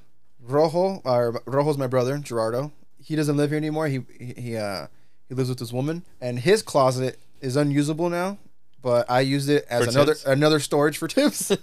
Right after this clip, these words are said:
Speaker 1: <laughs> So I got his closet full of Tims, and then my closet full of Tims. So yeah, that's like the, I guess t-, to me,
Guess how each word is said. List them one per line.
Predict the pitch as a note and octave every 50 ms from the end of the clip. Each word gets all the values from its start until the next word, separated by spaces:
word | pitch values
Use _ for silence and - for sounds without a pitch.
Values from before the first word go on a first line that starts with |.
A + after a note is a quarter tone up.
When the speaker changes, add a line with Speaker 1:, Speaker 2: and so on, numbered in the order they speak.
| - C#4+
Speaker 1:
<laughs> | - - D4 -
So | - - E3+
I | F3 F#3+
got | G#3 G3+ E3+
his | E3+ G#3+ A3
closet | - - G#3+ A3 G#3 A#3 G3+
full | - B3 B3+
of | B3
Tims, | B3 - D4 C4+ B3+ A#3+ - -
and | - - D#3+ D#3+
then | D3+ C#3+
my | D3 D#3 E3
closet | D#3+ - D3+ C#3 C3 C3
full | - D3+ D3
of | C#3+ C3+
Tims. | F3 D#3+ C#3+ C3+ B2+ - - - - - - - - - - - - - -
So | - - C#3 C#3 B2+ B2+
yeah, | C3+ C#3 C3 A#2 A2 G2 -
that's | - D#3+ E3+ -
like | A3+ A#3 G#3+ -
the, | F#3+ F3 D#3+ C#3+ A2 - - - - D#3+ D#3
I | - E3 E3+
guess | F#3+ G#3 G3 -
t-, | - - - - -
to | - - E3
me, | D3+ F3+ G3 G3+ F#3+ F#3+ F3 -